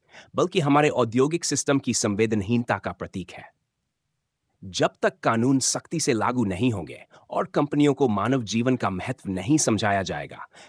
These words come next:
तब तक ऐसी घटनाएं होती रहेंगी। सरकार को चाहिए कि वह इस हादसे की सीबीआई या स्वतंत्र एजेंसी से जांच करवाकर दोषियों को उचित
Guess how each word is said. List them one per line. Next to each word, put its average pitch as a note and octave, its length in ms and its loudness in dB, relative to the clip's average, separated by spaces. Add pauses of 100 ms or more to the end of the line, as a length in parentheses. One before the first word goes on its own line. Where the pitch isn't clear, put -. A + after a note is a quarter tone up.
तब G3+ 160 0
तक F#3 100 -2 (220)
ऐसी F3+ 240 -4
घटनाएं A#2+ 440 -2
होती F2 260 -8
रहेंगी। D2+ 480 -14 (480)
सरकार C#3 520 0
को E3+ 140 0
चाहिए F2 360 -2
कि G#2+ 120 -8
वह F#2+ 120 -2
इस D3 180 -4
हादसे C#3+ 320 -2
की A#2 120 -6
सीबीआई G#2 600 -2 (160)
या B2 140 2
स्वतंत्र D#3 520 -2
एजेंसी B2 420 0
से A2+ 160 -2
जांच A2+ 380 -2
करवाकर F2 540 -4 (260)
दोषियों D3 420 2
को B2+ 200 0 (100)
उचित G3+ 400 -2